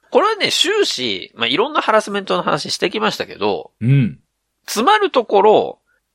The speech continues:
Speaker 1: 人間関係なんですよ。
Speaker 2: まあそう、まあそうね。ほんとそうだね。
Speaker 1: もう結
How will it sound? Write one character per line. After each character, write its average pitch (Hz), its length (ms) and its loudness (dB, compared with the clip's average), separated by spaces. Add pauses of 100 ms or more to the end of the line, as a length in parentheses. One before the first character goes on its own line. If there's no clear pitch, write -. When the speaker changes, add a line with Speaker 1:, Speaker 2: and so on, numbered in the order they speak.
Speaker 1:
人 240 220 -2
間 427 400 0
関 349 280 0
係 101 220 -2
な - 120 -12
ん - 40 -18
で - 60 -20
す - 140 -16
よ。 - 80 -20 (100)
Speaker 2:
ま 90 280 -8
あ 82 40 -12
そ - 180 -10
う、 87 60 -12
ま 87 180 -6
あ 69 40 -8
そ - 160 -16
う - 60 -12
ね。 190 200 -4 (140)
ほ 107 120 -4
ん 101 40 -2
と 107 80 -10
そ 98 140 -6
う - 20 -10
だ 71 80 -16
ね。 143 240 -6 (340)
Speaker 1:
も 156 140 2
う - 80 -12
結 - 240 0